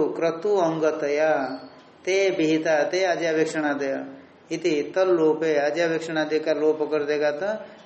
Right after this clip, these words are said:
क्रतुरेव न निष्पद्यते, क्रतु ही पूर्ण नहीं होगा। यस्मात्, तस्मात् असमर्थस्य नास्ति अधिकार इति सिद्धम, जो असमर्थ है उसका अधिकार नहीं है, ये बात यहाँ सिद्ध किया गया।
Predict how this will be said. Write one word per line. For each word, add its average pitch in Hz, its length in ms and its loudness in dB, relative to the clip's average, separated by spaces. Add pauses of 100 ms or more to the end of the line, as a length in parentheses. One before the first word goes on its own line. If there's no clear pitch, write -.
(140)
क्रतुरेव 165 840 2
न 165 240 0
निष्पद्यते, 151 760 -2 (120)
क्रतु 185 360 -2
ही 214 140 0
पूर्ण 165 420 -2
नहीं 156 240 -6
होगा। 135 340 -10 (600)
यस्मात्, 156 840 0 (160)
तस्मात् 151 640 -2
असमर्थस्य 151 1120 -2
नास्ति 160 440 -4
अधिकार 143 520 -2
इति 175 320 -2
सिद्धम, - 480 -10 (440)
जो 156 100 2
असमर्थ 175 640 0
है 208 540 -2
उसका 180 260 -4
अधिकार 151 540 0
नहीं 139 240 -6
है, 131 240 -10 (1500)
ये 175 120 0
बात 151 300 0
यहाँ 160 200 0
सिद्ध 147 220 -6
किया 131 300 -2
गया। 123 220 -6